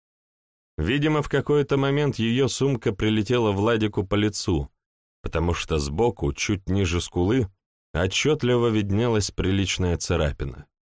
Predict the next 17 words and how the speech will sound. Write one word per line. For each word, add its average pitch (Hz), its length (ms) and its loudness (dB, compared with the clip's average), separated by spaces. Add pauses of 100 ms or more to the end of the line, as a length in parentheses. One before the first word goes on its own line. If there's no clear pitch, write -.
(260)
Зализанные 107 800 2
волосы 110 560 2
Элвиса 104 480 0
Пресли 113 460 0
сейчас 92 420 -2
стояли 92 400 2
дыбом. 71 540 -2 (600)
Он 92 200 0
вообще 95 500 2
имел 80 260 2
вид 80 400 -2
достаточно 82 800 -2
помятый. 73 600 -2 (1300)
Мы 135 200 2
находились 147 560 0
в - 100 -14
тренерской. 82 800 -2